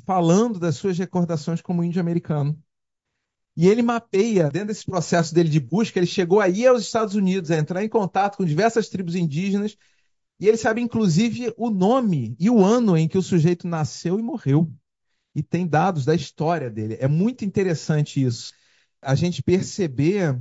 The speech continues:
como é que o nosso caminho encarnatório vai sendo trabalhado por conta dessas possibilidades que se revelam através da infância.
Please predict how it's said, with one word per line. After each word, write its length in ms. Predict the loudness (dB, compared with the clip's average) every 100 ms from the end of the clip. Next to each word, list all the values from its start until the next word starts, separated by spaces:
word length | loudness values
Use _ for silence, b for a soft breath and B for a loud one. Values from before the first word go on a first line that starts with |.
| -4
como 260 | -4 -2 -4
é 100 | -4
que 160 | -4
o 60 | -2
nosso 340 | 0 -2 -4 -2
caminho 340 | 0 2 0
encarnatório 800 | 0 -2 0 0 0 0 2 2
vai 120 | 0
sendo 540 | -4 -4 -2 -2 -4 -2
trabalhado 840 | 0 0 2 2 2 0 0 -2 0
por 220 | 0 0
conta 420 | 2 2 2 0
dessas 340 | 2 0 0 -2
possibilidades 920 | -2 -2 -2 -2 0 2 2 0 -4
que 80 | -10
se 160 | -2
revelam 680 | 0 0 0 0 0 2 2
através 460 | 0 -4 -6 -6 -6
da 80 | -10
infância. 560 | -6 -2 -2 -4 -12